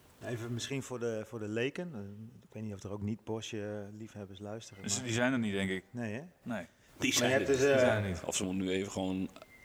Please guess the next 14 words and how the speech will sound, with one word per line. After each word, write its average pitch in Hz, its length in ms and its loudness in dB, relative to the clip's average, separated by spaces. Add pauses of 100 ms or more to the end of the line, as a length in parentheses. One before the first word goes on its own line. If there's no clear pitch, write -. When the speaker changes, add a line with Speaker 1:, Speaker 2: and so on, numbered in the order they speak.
(100)
Speaker 2:
Uitschakelen. 101 640 4
Speaker 4:
uitzetten. 156 1040 6
Speaker 2:
<laughs> - 0 -
Speaker 4:
Gewoon 92 260 -2
stoppen. 110 480 2 (1080)
Speaker 1:
Maar 127 80 6
die 135 120 8
eerste 185 240 4
Porsches 180 420 2
waren 151 300 8
van 143 320 0
na 127 260 4
de 127 100 4
oorlog. 156 540 2